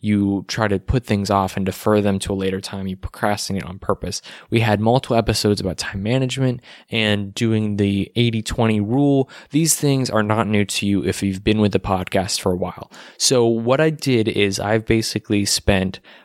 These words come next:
a lot of time the past couple of years reading and researching about these different ways to manage your time and your to-do list. And basically what I came up with this idea is, okay, if productivity really comes down what to,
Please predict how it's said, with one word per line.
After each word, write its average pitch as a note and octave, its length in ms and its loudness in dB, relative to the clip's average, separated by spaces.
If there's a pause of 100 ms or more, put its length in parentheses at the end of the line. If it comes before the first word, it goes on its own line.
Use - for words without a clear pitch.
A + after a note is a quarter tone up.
a G2 80 4
lot G#2+ 280 2
of A#2+ 100 -4
time G#2 320 -4
the F#2 80 -4
past G2 320 -4
couple G2+ 180 -4
of F#2+ 40 0
years G2 260 2 (140)
reading A2+ 420 4
and F#2+ 180 -2
researching G#2 680 0
about G2 320 -4
these G2+ 200 -2
different A2 400 0
ways G2+ 380 2
to - 220 -2
manage G2+ 360 -12
your - 80 -10
time C3 520 -2 (300)
and G2+ 200 0
your G2 80 -2
to-do G2+ 300 -2
list. - 280 -6
And G2+ 300 -2
basically D3+ 400 -2
what A#2 100 2
I A#2 100 2
came A2+ 280 -2
up G2+ 160 0
with G2 140 -2
this - 160 -6
idea G2+ 500 2 (260)
is, G2 360 2
okay, G#2+ 240 0
if - 160 -8
productivity G#2 800 -2 (240)
really C#3+ 280 4
comes C#3 320 -4
down A2 200 0
what G2 220 0
to, G2+ 280 -2